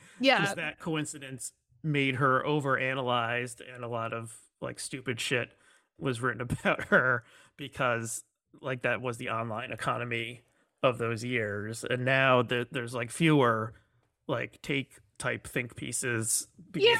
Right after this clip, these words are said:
Speaker 2: being
Speaker 1: no, I
Speaker 2: published, but
Speaker 1: I will say, like, for me personally, um, despite the fact that I'm somebody who thinks about Taylor Swift, like, an inordinate amount,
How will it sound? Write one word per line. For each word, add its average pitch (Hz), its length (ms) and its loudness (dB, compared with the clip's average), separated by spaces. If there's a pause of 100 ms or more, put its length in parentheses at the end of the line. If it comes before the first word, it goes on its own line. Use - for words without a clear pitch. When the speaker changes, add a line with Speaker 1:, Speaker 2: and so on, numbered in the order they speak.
Speaker 2:
being 453 120 4
Speaker 1:
no, 427 60 2
I 427 60 4
Speaker 2:
published, 151 560 6
but 127 280 6
Speaker 1:
I 480 140 8
will 587 120 6
say, 403 360 4
like, 349 280 4
for 285 120 4
me 330 320 4
personally, 285 880 4
um, 226 380 0
despite 254 340 2
the 269 80 -6
fact 254 220 2
that 226 100 -2
I'm 226 100 -4
somebody 220 340 -2
who 233 100 -2
thinks 202 260 -10
about 220 220 -2
Taylor 208 260 0
Swift, 190 440 -4
like, 196 320 0 (260)
an 208 120 0
inordinate 190 520 -2
amount, 202 340 0